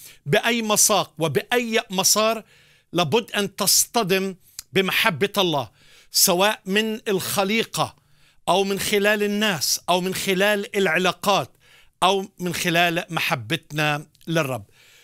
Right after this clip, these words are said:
بغض النظر شو نوع هذه المحبة، فهي أعمق بل أكبر بل أقوى من عقولنا المحدودة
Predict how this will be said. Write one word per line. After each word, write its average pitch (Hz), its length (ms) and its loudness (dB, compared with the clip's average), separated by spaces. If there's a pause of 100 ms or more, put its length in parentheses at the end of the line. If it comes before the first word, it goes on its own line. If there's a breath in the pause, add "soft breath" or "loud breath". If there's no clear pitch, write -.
(160 soft breath)
بغض 190 440 0
النظر 240 440 0
شو 240 360 0
نوع 214 400 -2 (100)
هذه 196 640 0
المحبة، 175 720 -2 (400 loud breath)
فهي 196 460 -2
أعمق 214 680 -2
بل 180 300 -2
أكبر 185 420 -2
بل 175 280 -2
أقوى 196 540 -2 (320 soft breath)
من 226 360 -2
عقولنا 196 880 -2
المحدودة 175 1120 -2